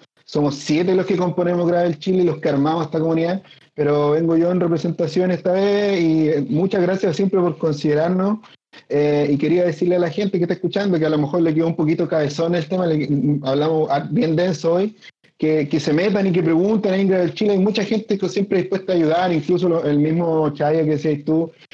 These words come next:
Ignacio o, o Luis y un montón de gente más que siempre está dispuesta a ayudar. Entonces, no solo que visiten para saber de Gravel Chile, sino que para que aprendan del tema del gravel y resuelvan sus dudas, porque aquí seguro que mucha gente quedó colgada.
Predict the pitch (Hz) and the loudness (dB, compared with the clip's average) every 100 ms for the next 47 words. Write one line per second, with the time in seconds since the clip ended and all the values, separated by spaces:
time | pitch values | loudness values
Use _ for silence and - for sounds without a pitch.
0 | - 135 135 147 156 135 156 156 143 135 | -8 -2 0 0 0 0 2 2 2 2
1 | 135 127 120 131 131 156 170 165 160 147 | 0 0 0 0 2 2 2 4 4 2
2 | 139 135 131 160 160 185 160 156 165 165 | 2 0 0 0 0 -2 -2 -2 -2 -2
3 | 156 160 156 160 165 156 156 165 165 170 | -2 -2 -2 -2 0 -2 -2 -4 -2 0
4 | 160 156 170 165 147 151 143 151 151 147 | 2 0 0 0 -2 -2 -4 -2 0 0
5 | 147 147 - _ _ _ _ - 165 185 | -2 -4 -14 _ _ _ _ -2 -2 0
6 | 220 202 185 170 151 202 190 202 180 175 | 0 2 2 2 0 -2 0 0 0 -2
7 | 160 160 175 175 165 147 202 190 - 151 | 0 0 2 2 0 0 0 0 0 0
8 | 160 165 165 165 - _ 131 135 139 165 | 0 0 0 -4 -8 _ -2 -2 0 0
9 | 180 175 160 147 170 165 156 143 165 165 | 0 0 0 0 -2 -2 0 0 0 2
10 | 156 147 143 165 160 147 135 156 180 135 | 0 0 -2 -2 -2 -2 -2 0 0 -2
11 | 147 143 143 139 135 165 165 151 147 175 | -4 -4 -2 0 0 0 -2 0 0 0
12 | 160 170 175 170 170 156 175 156 160 170 | 0 0 0 -2 -2 -2 -2 -2 -2 -2
13 | 160 160 156 135 | 0 0 0 -2